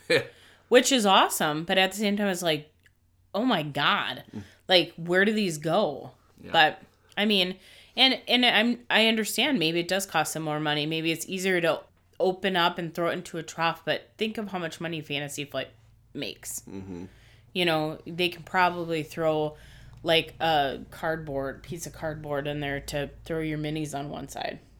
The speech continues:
Speaker 1: Yeah, definitely. So what do you think? Do you think that there's a lot of wasteful things in gaming th-, these days? Are you doing a good job of having the least amount of waste when it comes to gaming?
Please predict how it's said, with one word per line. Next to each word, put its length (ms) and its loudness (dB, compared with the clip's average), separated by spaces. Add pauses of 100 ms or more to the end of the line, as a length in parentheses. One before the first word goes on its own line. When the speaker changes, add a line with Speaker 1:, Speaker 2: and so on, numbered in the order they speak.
Speaker 1:
Yeah, 220 -14 (240)
definitely. 400 -16 (460)
So 160 -8
what 160 2
do 60 2
you 120 4
think? 360 -4
Do 120 -4
you 200 2
think 400 -4
that 420 -4 (1160)
there's 280 -4
a 60 -2
lot 220 -2
of 80 -2
wasteful 340 -2
things 420 -4
in 200 -6
gaming 580 -4
th-, 100 -10 (160)
these 240 -4
days? 440 -6 (260)
Are 80 -6
you 260 2
doing 540 0 (160)
a 80 -10
good 220 -6
job 440 -2
of 300 -4
having 380 -4
the 80 -10
least 280 -8
amount 220 -6
of 80 -6
waste 440 -8 (520)
when 140 -10
it 80 -12
comes 280 -10
to 80 -14
gaming? 400 -6